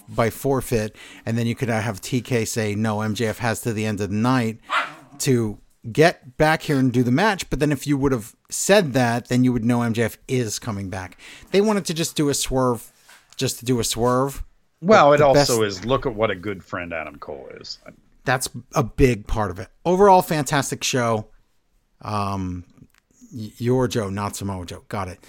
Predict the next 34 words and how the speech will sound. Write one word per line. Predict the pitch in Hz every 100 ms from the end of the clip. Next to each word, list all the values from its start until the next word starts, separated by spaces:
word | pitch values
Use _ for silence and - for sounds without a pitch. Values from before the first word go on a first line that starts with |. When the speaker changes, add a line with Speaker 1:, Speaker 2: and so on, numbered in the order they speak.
| _ _ _ -
Speaker 1:
Aggie | 90 87
does. | 98 - -
Andre, | 107 104 - -
saying | - 110
that. | 107 110
Andre | 98 98 95
Aggie | 104
does. | - - - -
Okay, | 170 180
thank | - 151 131
you. | 117 110 - -
Um, | 123 127 120 113 _ _ _
okay, | 120 - 104 -
thank | 90 87 -
you. | 85 - 98 _ _ _ _ -
<sighs> | - - _ _ - _ _ _ _ - - - - -
Do | -
you |
got | 214 240
that | 220 - - _ -
Ekbach? | 127 123 _ 131 131 123 - - - _ _ _ _ _ _ _ -
Speaker 2:
Mm. | 92 92 78 _ _ _ _ _ _ _
Speaker 1:
You | -
got | - -
that | - -
Speaker 2:
Beanie | 87 90
Speaker 1:
Ekbach? | 101
Speaker 2:
Baby? | 95 113 - - - - - - - _ _ _
Speaker 1:
Should | - 139
I |
do | 135
the | 139
whole | 131 120
thing? | 127 107